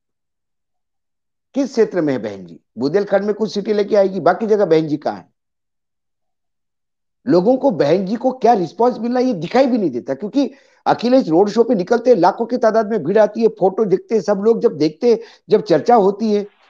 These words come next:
जब सोशल मीडिया पे लोग देखते हैं, तो लोगों को लगता है कि अखिलेश ने तो आंधी खड़ी कर दी,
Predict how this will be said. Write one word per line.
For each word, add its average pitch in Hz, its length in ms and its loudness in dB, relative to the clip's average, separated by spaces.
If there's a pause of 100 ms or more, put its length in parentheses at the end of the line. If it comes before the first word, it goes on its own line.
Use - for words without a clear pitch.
(380)
जब 175 180 0
सोशल 165 340 0
मीडिया 214 280 0
पे 220 120 -2
लोग 208 220 0
देखते 190 320 0
हैं, 185 300 -8 (320)
तो 175 60 -2
लोगों 175 260 2
को 233 100 2
लगता 147 340 0
है 240 60 4
कि 233 120 -2
अखिलेश 156 400 0
ने 196 60 -8
तो 208 100 0
आंधी 147 360 2
खड़ी 240 180 2
कर 247 140 0
दी, 254 240 -8